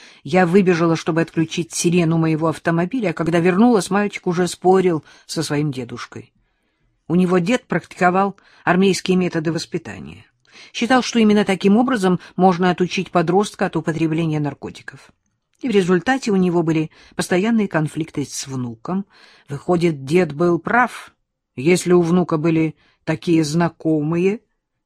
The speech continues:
недобро улыбнулся Сердюков. "Лучше бы внук дружил с дедушкой и не ходил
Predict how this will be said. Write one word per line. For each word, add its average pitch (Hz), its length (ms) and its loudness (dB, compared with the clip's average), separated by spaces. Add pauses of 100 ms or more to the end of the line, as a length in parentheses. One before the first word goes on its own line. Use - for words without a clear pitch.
(180)
недобро 175 480 4
улыбнулся 170 640 0
Сердюков. 170 640 -6 (320)
"Лучше 226 540 2
бы 202 140 6
внук 233 400 4
дружил 190 400 6
с 151 140 -6
дедушкой 196 680 0 (320)
и 190 120 4
не 202 100 6
ходил 214 520 -2